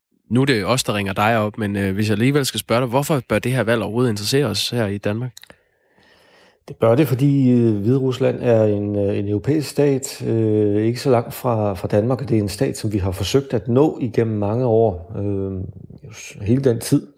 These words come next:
Speaker 2: øh, Lukasjenko har været præsident. Øh, og der skal vi huske på, øh, Hviderusland var jo kun, øh, uafhængig et par år, øh, da han satte sig på magten. Og der har han jo altså, altså haft held til at, at styre det benhårdt. Øh,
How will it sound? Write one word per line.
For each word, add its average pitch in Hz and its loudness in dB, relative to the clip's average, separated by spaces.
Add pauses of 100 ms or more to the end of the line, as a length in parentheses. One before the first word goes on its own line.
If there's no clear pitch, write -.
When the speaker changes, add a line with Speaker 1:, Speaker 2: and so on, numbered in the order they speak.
Speaker 2:
øh, 101 0
Lukasjenko 101 -2
har 104 2
været 98 2
præsident. 123 -2 (760)
Øh, 104 4 (760)
og 98 -8
der 107 -2
skal 131 0
vi 117 4
huske 104 0
på, 127 2
øh, 104 0
Hviderusland 117 2
var 101 0
jo 98 0
kun, 120 -2
øh, 101 0
uafhængig 113 0
et 92 -6
par 104 -2
år, 110 0 (400)
øh, 98 -2
da 104 0
han 95 0
satte 110 0
sig 113 0
på 107 -2
magten. 98 -4 (1080)
Og 98 -4
der 104 2
har 104 0
han 113 2
jo 101 4
altså, 104 -2
altså 95 -4
haft 98 0
held 120 2
til 113 0
at, 92 -4
at 101 -6
styre 123 2
det 120 -8
benhårdt. 104 2 (640)
Øh, 107 0